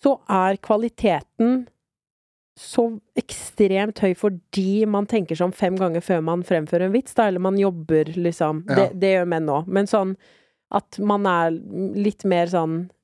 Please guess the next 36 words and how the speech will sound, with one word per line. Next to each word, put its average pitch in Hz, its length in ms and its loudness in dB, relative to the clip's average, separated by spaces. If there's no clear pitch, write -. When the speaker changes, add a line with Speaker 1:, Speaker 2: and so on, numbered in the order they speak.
Speaker 1:
eh, 180 160 0
usikker. 214 560 0
Speaker 2:
Mm. 120 240 -4
Speaker 1:
Ehm, 208 800 2
så 208 180 2
at 190 60 -6
man 196 140 0
er 185 100 0
ganske 180 280 -4
streng 185 520 0
med 190 140 0
hva 170 140 2
man 170 200 -2
leverer. 185 500 2
Så 226 160 0
liksom, 208 400 0
altså, 202 460 2
d-, 185 380 -14
mine 202 440 2
toppkomikere 190 1040 0
er 165 400 2
jo, 180 400 2
eh, 175 1000 0
åtti - 280 -2
prosent 175 360 -2
damer. 160 300 0
Speaker 2:
Mm. 139 320 -2
Speaker 1:
Det - 80 -4
er 196 120 4
liksom 196 260 0
Malene, 190 560 0
som 208 160 0
jeg 196 120 2
mener 175 280 0
er 170 400 0
Norges 180 500 -2